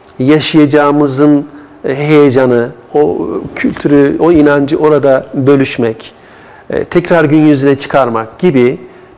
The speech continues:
bir kültürü, bir inancı, bir öğretiyi, e, ortaya çıkarmak, onu yeniden yaşanır hale getirmek gibi, e, bugün de hala beni heyecanlandıran, kimi birçok insanı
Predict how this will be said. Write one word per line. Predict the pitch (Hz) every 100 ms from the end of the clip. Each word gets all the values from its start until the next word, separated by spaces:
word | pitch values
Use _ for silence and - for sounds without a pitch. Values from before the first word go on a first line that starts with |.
| -
bir | 131
kültürü, | - - 127 139 117 120
bir | 127
inancı, | - 135 127 120 117 117 113 -
bir | 135 143 -
öğretiyi, | 139 127 131 - 143 117 113 117 - - - - - - - - -
e, | 135 131 135 143 156
ortaya | - 170 165 180
çıkarmak, | 175 - 160 143 139 175
onu | 165
yeniden | 170 170 156 147 165 254 - - - -
yaşanır | 139 139 151 160
hale | 180 160 156 156
getirmek | 151 151 165 160 160 -
gibi, | - 165 147 165 - - - - -
e, | 127
bugün | 180 220 170
de |
hala | 143 131 120 117
beni | 127 127
heyecanlandıran, | 139 127 120 120 117 117 117 120 117 123 - 139 - -
kimi | - 165 143 - -
birçok | 165 131 -
insanı | 127 120 123 120